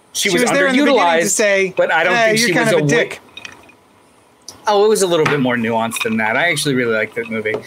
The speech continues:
Speaker 1: I do think
Speaker 2: Uh,
Speaker 1: that
Speaker 2: I
Speaker 1: she
Speaker 2: don't
Speaker 1: was
Speaker 2: dislike the
Speaker 1: underused because
Speaker 2: movie.
Speaker 1: I love her.
Speaker 2: Yeah.
Speaker 1: But I don't think that it's as just other end of the spectrum, like,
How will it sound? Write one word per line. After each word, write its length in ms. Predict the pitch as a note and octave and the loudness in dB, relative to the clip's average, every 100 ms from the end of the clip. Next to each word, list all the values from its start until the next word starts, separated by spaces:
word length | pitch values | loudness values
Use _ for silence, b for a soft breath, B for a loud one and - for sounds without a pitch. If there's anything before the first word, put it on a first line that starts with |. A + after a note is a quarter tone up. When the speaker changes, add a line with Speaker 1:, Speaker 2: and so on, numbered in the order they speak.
| B | B
Speaker 1:
I 100 | F#3 | -4
do 180 | F#3 C4 | 0 0
think 120 | C4 A3 | 0 0
Speaker 2:
Uh, 20 | |
Speaker 1:
that 80 | B3+ | 0
Speaker 2:
I 60 | |
Speaker 1:
she 60 | C#4 | 2
Speaker 2:
don't 140 | E4 | 2
Speaker 1:
was 80 | D4+ | 2
Speaker 2:
dislike 240 | C#4+ C#4 C4+ | 0 0 0
the 80 | |
Speaker 1:
underused 20 | C4 | 0
because 160 | E4 | 2
Speaker 2:
movie. 120 | F#3 D#3+ | 2 2
Speaker 1:
I 20 | |
love 200 | G3+ F3+ | 0 0
her. 260 | B2+ F#2+ - - _ _ _ _ | -2 -2 -6 -20 _ _ _ _
Speaker 2:
Yeah. 220 | A3 F#3+ - - _ _ _ | -2 -2 -4 -20 _ _ _
Speaker 1:
But 180 | F3+ F3 | 0 2
I 120 | F3 | 0
don't 240 | E3 E3 D3+ | 2 0 0
think 220 | E3+ D3 | -2 0
that 100 | D3+ | 0
it's 180 | D3 - | -2 -2
as 420 | D3 C#3+ C3 - - - _ _ | -2 -2 -2 -6 -12 -20 _ _
just 260 | D3+ D3 - - | -4 -4 -6 -2
other 200 | D#3+ D#3 | 0 2
end 120 | C#3+ | 0
of 60 | C3 | -2
the 80 | |
spectrum, 380 | C#3 C#3 B2 C#3 | -2 -4 -2 -2
like, 260 | B2 A2+ | -2 -2